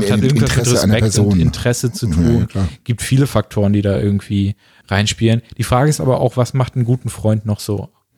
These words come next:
Speaker 2: aus? Ist es nur, dass man zuhören kann, dass man füreinander da ist, auf jeden Fall. Ähm, ein guter Freund ist sicherlich auch einer, der,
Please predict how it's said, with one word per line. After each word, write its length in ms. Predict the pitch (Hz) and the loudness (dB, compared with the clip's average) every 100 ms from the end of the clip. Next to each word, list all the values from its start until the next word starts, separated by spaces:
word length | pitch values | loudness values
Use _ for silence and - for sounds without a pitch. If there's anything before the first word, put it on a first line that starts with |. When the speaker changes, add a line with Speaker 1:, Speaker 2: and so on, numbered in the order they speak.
| - | -4
Speaker 2:
aus? 260 | 101 101 | -2 -2
Ist 120 | 120 | -2
es 140 | 110 117 | -2 0
nur, 160 | 139 | 2
dass 180 | 135 123 | 2 0
man 140 | 117 104 | 0 -2
zuhören 480 | - 143 139 151 | 0 2 4 2
kann, 340 | 156 151 147 147 - - - | 0 2 2 0 -4 -20 -16
dass 140 | - - | -10 -2
man 200 | 107 104 - - | 0 0 -6 -6
füreinander 460 | - 117 107 104 | -2 0 2 2
da 240 | 92 113 135 | 2 2 2
ist, 120 | 123 | 0
auf 160 | 113 | 0
jeden 200 | 113 104 | 0 0
Fall. 380 | 98 - 131 156 - | -2 -2 0 0 0
Ähm, 260 | 113 113 117 | -2 -2 -2
ein 100 | 123 | -2
guter 280 | 135 135 135 | 0 0 0
Freund 300 | - 117 127 | 0 0 0
ist 80 | 117 | -2
sicherlich 400 | 120 139 123 120 | 0 0 0 -2
auch 180 | 113 | -4
einer, 300 | - 113 117 | -2 0 2
der, 340 | 110 110 107 | 2 2 2